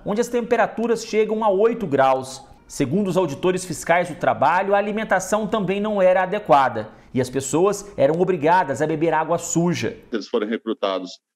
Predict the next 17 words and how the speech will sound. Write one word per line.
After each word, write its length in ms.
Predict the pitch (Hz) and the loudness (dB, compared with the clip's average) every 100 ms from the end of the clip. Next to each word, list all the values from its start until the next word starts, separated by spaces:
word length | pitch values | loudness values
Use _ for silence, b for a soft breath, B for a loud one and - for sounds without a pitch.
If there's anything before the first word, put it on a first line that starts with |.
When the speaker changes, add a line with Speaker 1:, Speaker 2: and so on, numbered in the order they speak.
| _ | _
Speaker 2:
no 80 | 117 | -2
norte 400 | 113 101 101 101 | 0 0 -4 -6
de 80 | 98 | -6
Minas, 580 | 104 104 120 156 156 - _ _ | -2 0 0 -2 -6 -10 _ _
eles 140 | 107 107 | -4 -2
estavam 480 | 110 123 113 123 123 | 0 0 0 -2 0
em 60 | |
um 100 | 123 | 0
alojamento 500 | 120 113 117 117 113 | 0 0 0 -2 -4
que 120 | - | -8
sequer 460 | - - - 135 160 | -6 -6 2 2 2
tinha 440 | 165 147 139 113 - _ - | 0 2 2 0 -8 _ -8
instalação 580 | 113 117 107 101 110 107 | -2 0 0 -2 -4 -2
sanitária, 840 | - 101 92 92 92 110 123 127 _ _ _ - | -2 -2 -2 -2 -2 -2 -2 -4 _ _ _ -4
é, 640 | 95 95 87 85 78 73 _ - _ _ - | 0 0 0 -2 -4 -6 _ -20 _ _ -8
eles 200 | 98 98 | -6 -4
estavam 480 | 107 117 107 113 | -2 0 0 -4